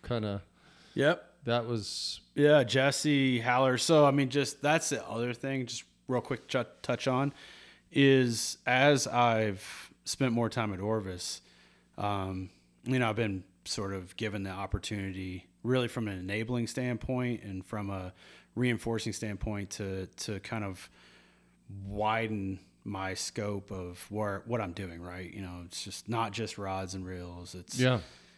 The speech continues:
Speaker 2: and, and probably, uh, one of the most fulfilling things was to bring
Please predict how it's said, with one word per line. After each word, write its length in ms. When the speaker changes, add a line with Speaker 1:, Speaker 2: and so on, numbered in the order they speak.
Speaker 2:
and, 360
and 260
probably, 1120
uh, 280
one 440
of 220
the 400
most 380
fulfilling 440
things 400
was 160
to 260
bring 680